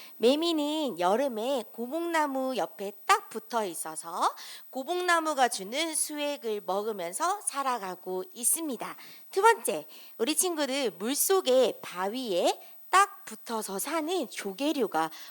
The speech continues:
무엇이 있을까요? 하나, 둘, 셋. 어, 맞아요. 소라가 있어요. 그리고 전복도 있고 고동도 있어요.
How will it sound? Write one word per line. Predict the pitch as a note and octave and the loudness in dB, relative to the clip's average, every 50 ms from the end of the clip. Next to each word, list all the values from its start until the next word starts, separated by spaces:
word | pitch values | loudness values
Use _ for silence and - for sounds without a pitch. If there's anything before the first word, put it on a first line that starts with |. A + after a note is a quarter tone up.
| - - | -14 -6
무엇이 | G#3 B3 C#4+ F4 F#4 F#4 F#4 - - G#3+ A#3 A3+ F#3 - - - | -2 2 6 6 6 6 6 2 -2 -2 -4 -4 -6 -8 -10 -12
있을까요? | - G3+ G3+ - - D4+ - - G3 F3+ E3 D3+ - - - - - - - | -6 0 2 4 4 4 2 0 -4 -4 -4 -6 -10 -12 -20 -20 -20 -20 -14
하나, | - - G#3+ G#3 G#3 G3 F#3 F3+ E3+ E3 D#3+ D#3 D3+ D#3 F3 - | -4 2 4 6 6 8 6 6 4 0 -2 -4 -8 -12 -14 -8
둘, | - G#3+ G#3 G3+ F#3+ F3 D#3 D3 - - | -2 0 2 2 2 0 -2 -6 -10 -10
셋. | - - - C#4+ E4 G4 B4+ C#5 - - - - - - - - | -10 -4 4 8 8 8 8 6 0 -8 -18 -18 -20 -20 -14 -4
어, | - E3+ F#3 F#3+ G3+ G#3+ A3 A#3 A3+ G#3+ | 2 4 6 8 10 10 10 10 8 8
맞아요. | F#3 E3 D#3 D#3+ E3+ - A#3+ A#3 A#3 A3 G3+ F3+ E3+ E3+ F3+ F#3 F#3+ G3+ G#3 F#3 E3 - - - - - | 6 4 4 4 4 4 4 4 6 6 6 6 6 6 6 6 6 6 6 4 4 2 -4 -16 -16 -14
소라가 | - - - F#4 F#4+ G4 G#4 G#4 G#4+ E4+ D4 | -10 -4 0 4 8 10 10 10 10 6 2
있어요. | G3+ E3+ E3+ - - - F3+ E3 D#3+ D3+ D3+ E3+ - | 2 2 0 -4 -4 -2 -4 -4 -4 -8 -12 -16 -16
그리고 | - - G3+ G3 G3 F#3 - - F#3 F#3+ A#3+ C#4+ F4+ G4+ - - - - - - | -8 -8 -4 -4 -4 -6 -2 -2 0 2 4 4 4 4 2 -4 -20 -18 -14 -10
전복도 | - - F#3 F#3 G3 G#3 A#3+ C4+ C4 - - G#3 | -6 -2 -2 -2 -2 2 0 0 0 0 -6 -6
있고 | F3 E3 - - - - G#4 F#4+ F#4 - - - - | -6 -6 -6 -6 2 4 4 4 4 2 -10 -20 -20
고동도 | - - A3+ A#3+ A#3+ D#4+ E4+ F#4+ F#4 - A3 F3+ | -16 -12 -10 -6 -4 -4 -4 -4 -4 -2 -4 -4
있어요. | D#3 D#3 - - - F3+ E3+ D#3+ D3+ D#3 D3 | -2 -2 -4 -4 -2 -2 -2 -2 -2 -4 -6